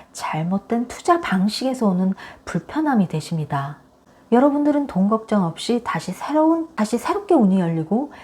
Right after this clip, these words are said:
길이 열리는 시기가 되셨으니 내가 먼저 베풀고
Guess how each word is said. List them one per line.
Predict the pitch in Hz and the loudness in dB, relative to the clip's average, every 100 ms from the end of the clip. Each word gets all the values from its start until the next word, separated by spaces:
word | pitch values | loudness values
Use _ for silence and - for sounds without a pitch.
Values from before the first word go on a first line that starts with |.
| - | -16
길이 | - 226 262 | -4 0 2
열리는 | 208 170 185 196 | 2 2 2 2
시기가 | 202 - - 302 - | 0 -4 -2 2 2
되셨으니 | - 165 170 - 170 190 214 - - - - | 0 -4 -6 -6 -2 0 0 -2 -14 -14 -6
내가 | 156 151 208 196 | -4 -2 -2 0
먼저 | 156 147 160 | -4 -4 -6
베풀고 | - 135 - 170 151 170 | -8 -8 -4 -4 0 0